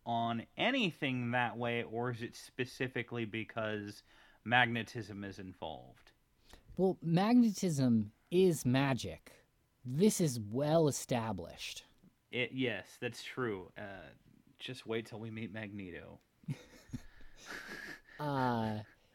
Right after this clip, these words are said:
Speaker 2: so he notes how no other race than Kree has created a weapon of such awesome destructiveness. And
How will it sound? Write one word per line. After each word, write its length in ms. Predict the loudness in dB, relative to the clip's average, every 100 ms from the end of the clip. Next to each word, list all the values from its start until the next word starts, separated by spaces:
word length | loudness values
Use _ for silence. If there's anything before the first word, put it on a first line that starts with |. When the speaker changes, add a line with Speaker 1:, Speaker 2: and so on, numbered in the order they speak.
| _ -16
Speaker 2:
so 440 | -4 2 4 4 0
he 440 | 0 2 4 6 8
notes 580 | 8 8 6 2 -6
how 320 | -10 -2 2 6
no 540 | 6 8 8 8 4 0
other 300 | -4 0 0
race 340 | 2 0 0 0
than 240 | 2 2
Kree 540 | 0 -4 0 0 -2
has 240 | -6 -8 -8
created 640 | -8 0 4 4 4 0
a 240 | 0 0 0 -4
weapon 420 | -4 -2 2 4 4
of 120 | 4
such 340 | 2 2 2 -10 -4
awesome 460 | -2 0 4 4
destructiveness. 1300 | 4 -2 -6 -2 -2 -2 -10 -12 -10 -10 -8 -10 -10 _ -20 -20 -20 -6
And 320 | 0 2 2